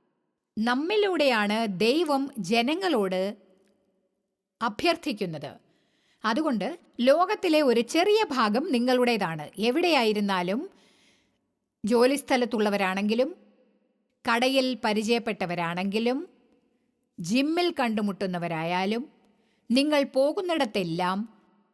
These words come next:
ദൈവത്തെ നിങ്ങൾ പ്രതിനിധീകരിക്കുന്നതാണ് പ്രധാനം. എന്ന് പറഞ്ഞാൽ എല്ലാവരോടും നിങ്ങൾ പ്രസംഗിക്കണം എന്നല്ല ഞാൻ പറയുന്നത്. എല്ലാവർക്കും അത് സ്വീകാര്യമായിരിക്കില്ല.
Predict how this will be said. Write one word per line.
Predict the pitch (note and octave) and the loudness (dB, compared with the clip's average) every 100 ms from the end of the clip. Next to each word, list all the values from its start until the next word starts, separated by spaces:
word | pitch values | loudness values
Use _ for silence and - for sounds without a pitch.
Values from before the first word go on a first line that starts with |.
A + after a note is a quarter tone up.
| _ | _
ദൈവത്തെ | A3+ A#3 C#4+ G#4 A4 D4 F#4 | 0 2 4 2 0 0 2
നിങ്ങൾ | D4+ A3+ D#4+ - | 2 2 0 0
പ്രതിനിധീകരിക്കുന്നതാണ് | C#4 E4+ G4+ D#4+ F4 D#4+ C#4+ C4 A3+ G3 D4+ | -2 0 0 2 2 2 0 -2 0 -2 -2
പ്രധാനം. | F4+ C4+ G3+ B2 - - | -4 -4 -4 -6 -8 2
എന്ന് | C4+ E4+ | 4 4
പറഞ്ഞാൽ | E4+ C#4+ C4 A3 D#4 F4+ A3 | 2 2 2 0 0 -2 -2
എല്ലാവരോടും | A#3+ D#4 G#4 G#4 F#4 F4+ F4 F4+ C#4+ | 0 2 4 4 4 4 2 0 -2
നിങ്ങൾ | C4+ C#4+ C#4 | 0 2 2
പ്രസംഗിക്കണം | C#4 B3 E4 F4 F4+ F4+ F#4 | 0 -2 -2 -2 -2 -2 0
എന്നല്ല | E4 C#4 C#4 B3+ | -2 -2 0 0
ഞാൻ | F4 C4 G3+ | 0 0 0
പറയുന്നത്. | F#3 E3+ E3 D#3+ E3+ D#4 A4+ _ _ _ _ _ _ _ _ _ _ _ A3 | -2 -4 -6 -6 -4 -4 -6 _ _ _ _ _ _ _ _ _ _ _ -4
എല്ലാവർക്കും | A3 C4+ D#4+ F4 F4+ F4+ | 0 4 4 2 0 -2
അത് | D4+ D#4+ | -2 -2
സ്വീകാര്യമായിരിക്കില്ല. | D#4 D#4 D4+ C#4+ A#3+ G3 F#3+ F#3 D#3+ C#3 | 0 0 0 0 0 -2 -2 -6 -8 -8